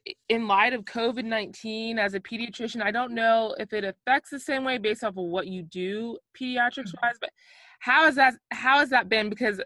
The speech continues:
Speaker 1: again, I haven't had a healthcare professional on the podcast since covid nineteen started.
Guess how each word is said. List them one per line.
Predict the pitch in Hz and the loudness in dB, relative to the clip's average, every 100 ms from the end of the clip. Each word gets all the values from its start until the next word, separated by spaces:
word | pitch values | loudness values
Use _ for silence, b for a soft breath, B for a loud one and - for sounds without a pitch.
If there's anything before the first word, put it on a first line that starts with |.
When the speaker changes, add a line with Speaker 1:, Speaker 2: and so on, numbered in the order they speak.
| - - | -4 2
Speaker 1:
again, | 202 208 208 - - _ _ - | 2 4 2 0 -8 _ _ 0
I | 214 | 4
haven't | 240 262 233 | 4 2 2
had | 226 220 | 2 2
a | 208 202 - | 0 -2 -4
healthcare | - 254 254 277 240 | 2 2 4 -2 -2
professional | 240 226 214 - 196 190 196 b b b b _ | 2 2 2 -2 0 0 -2 b b b b _
on | 208 214 | 0 0
the | |
podcast | 202 - 202 202 208 185 190 - - _ | -2 2 2 4 2 2 0 -10 -20 _
since | - 208 226 - | -4 -2 -2 -4
covid | 254 240 254 254 226 - b b b - | -4 0 2 2 0 -12 b b b -4
nineteen | 254 339 285 277 | -2 -2 -6 -8
started. | 254 277 262 262 262 | -4 2 4 6 4